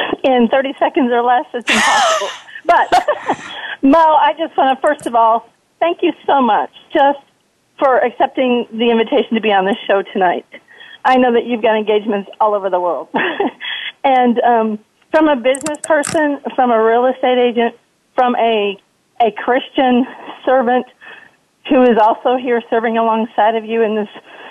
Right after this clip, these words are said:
Speaker 1: wherever God plants us, I just wanna say that as a mentor, you have been an incredible mentor to me and thousands of other people within our company.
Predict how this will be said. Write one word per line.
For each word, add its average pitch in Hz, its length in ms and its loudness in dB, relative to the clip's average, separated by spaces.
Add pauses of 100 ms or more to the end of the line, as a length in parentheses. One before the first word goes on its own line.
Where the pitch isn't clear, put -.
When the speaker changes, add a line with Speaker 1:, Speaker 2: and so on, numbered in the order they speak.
(140)
Speaker 1:
wherever 233 280 2
God 214 280 0
plants 220 360 -4
us, 247 180 0 (460)
I 247 120 0
just 311 180 -2
wanna 269 260 0
say 233 140 0
that 214 160 -2
as 208 140 0
a 202 80 0
mentor, 220 480 -2
you 240 180 -2
have 220 140 -2
been 220 120 0
an 214 120 0
incredible 202 480 -2
mentor 190 340 -2
to - 160 -2
me 294 380 2 (400)
and 220 280 2 (100)
thousands 240 480 0
of 190 140 -2
other 190 180 -2
people 202 300 -2
within 196 240 0
our 190 120 0
company. 185 560 -2